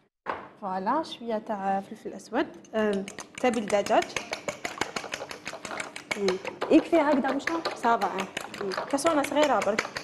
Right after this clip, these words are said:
Speaker 2: اه، دوك نجيب الكاسرونة.
Speaker 1: دوك هنايا واش نديرو؟ ندوزو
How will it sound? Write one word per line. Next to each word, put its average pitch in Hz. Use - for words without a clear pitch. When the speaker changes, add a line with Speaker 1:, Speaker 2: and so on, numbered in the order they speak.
Speaker 2:
اه، 170
دوك 185
نجيب 170
الكاسرونة. -
Speaker 1:
دوك 247
هنايا 277
واش -
نديرو؟ 240
ندوزو 240